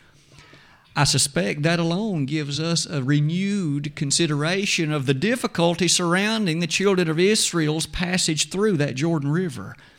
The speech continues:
Remember, they had to climb down one side and out the other. It was not nearly as trivial a task as you and I might initially have thought. Beyond the nature of that Jordan River and the characteristics of the cliffs existing on each side,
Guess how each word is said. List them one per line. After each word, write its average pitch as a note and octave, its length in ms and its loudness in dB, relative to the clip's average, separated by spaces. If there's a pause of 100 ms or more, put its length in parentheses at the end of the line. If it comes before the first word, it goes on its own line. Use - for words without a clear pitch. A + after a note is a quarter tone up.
(200)
Remember, F3+ 480 4
they D#3+ 140 2
had D#3 140 -2
to D#3+ 60 -4
climb E3 440 -4
down F3+ 280 0
one G3 220 -2
side G3 460 -4
and C3+ 100 0
out F3+ 280 -4
the E3+ 220 -4
other. A2 420 -12 (800)
It F3+ 140 -2
was G3 160 -2
not G#3+ 220 -2
nearly A3 500 -2
as C3+ 100 -2
trivial F3 520 -4
a C#3+ 40 -6
task D#3+ 680 -6
as C3+ 180 -4
you D#3+ 140 2
and D3+ 100 0
I D#3 160 -2
might D3 220 -2
initially C#3 560 -2
have B2 100 -4
thought. C3 640 -10 (1200)
Beyond D3+ 400 4
the D3+ 60 -2
nature D#3+ 380 -2
of C3+ 40 -2
that D3 160 -4
Jordan D3 380 -6
River F3 460 -2
and C#3 120 0
the B2 80 -2
characteristics D#3+ 880 0
of B2 80 -2
the C3 60 -4
cliffs F3 520 2
existing D3 560 -2
on D#3 140 -4
each D#3 240 -2
side, F3 560 -8